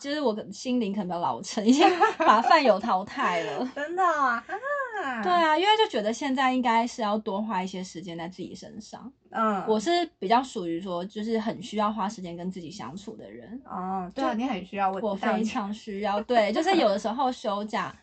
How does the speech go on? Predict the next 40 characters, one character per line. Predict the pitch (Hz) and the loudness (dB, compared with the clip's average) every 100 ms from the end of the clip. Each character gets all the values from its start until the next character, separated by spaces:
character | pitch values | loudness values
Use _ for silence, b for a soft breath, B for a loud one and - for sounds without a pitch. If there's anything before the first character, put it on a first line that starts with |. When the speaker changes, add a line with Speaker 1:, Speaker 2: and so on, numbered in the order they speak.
| b b | b b
Speaker 1:
反 | - 160 | -4 -2
而 | 190 | 2
会 | 247 | 2
想 | - 165 | 0 -4
要 | 165 | -6
一 | 170 | -6
个 | 160 | -6
人 | 151 180 | -6 -10
自 | 190 | -8
己 | 175 | -8
出 | - 180 | -10 -10
去 | 170 | -12
走 | - - 175 | -12 -16 -16
走。 | - 226 - _ _ - | -14 -14 -16 _ _ -6
Speaker 2:
哦， | 220 220 220 | -4 -2 -2
一 | |
个 | 233 | -2
人 | 220 | -4
出 | 226 | -6
去， | 226 214 | -8 -8
自 | 240 | -6
己 | 196 | -6
出 | 220 | -4
去 | 202 | -6
走 | 190 196 | -6 -8
走。 | 208 - - | -8 -10 -10
嗯。 | 453 | -2
Speaker 1:
对。 | 508 - - 539 539 523 466 240 285 | 2 2 0 -4 -4 -2 -4 -6 -6
Speaker 2:
那 | 403 427 | -4 -2
如 | 254 | 2
果 | 247 | 2
一 | 220 | 2
个 | 226 | -2
人 | 220 | -2
自 | 220 | -2
己 | 240 | -6
出 | 190 214 | -8 -8
去 | 220 | -6
旅 | 190 - | -8 -10
行 | - | -16